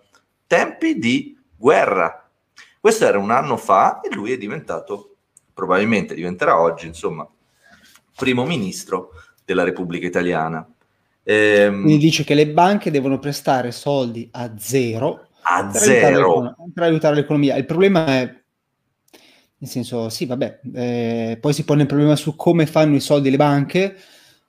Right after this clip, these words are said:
Speaker 2: ehm, visto che le banche teoricamente fanno soldi sullo, sullo spread che pagano interessi sul conto corrente e poi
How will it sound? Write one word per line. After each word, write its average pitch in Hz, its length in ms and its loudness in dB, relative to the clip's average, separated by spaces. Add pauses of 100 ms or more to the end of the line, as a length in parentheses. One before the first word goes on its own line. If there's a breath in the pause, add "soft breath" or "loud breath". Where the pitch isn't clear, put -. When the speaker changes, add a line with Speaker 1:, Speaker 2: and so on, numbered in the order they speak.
Speaker 2:
ehm, 117 840 -6 (800)
visto 131 240 -4
che 131 100 -2
le 127 60 2
banche 127 260 0
teoricamente 127 580 -2
fanno 117 400 -4
soldi 117 400 -4
sullo, 113 560 -8
sullo 107 460 -10
spread 110 840 2 (140)
che 135 140 0
pagano 123 280 4
interessi 120 360 2
sul - 180 -4
conto 123 240 2
corrente 127 360 2
e 117 40 -2
poi 123 420 2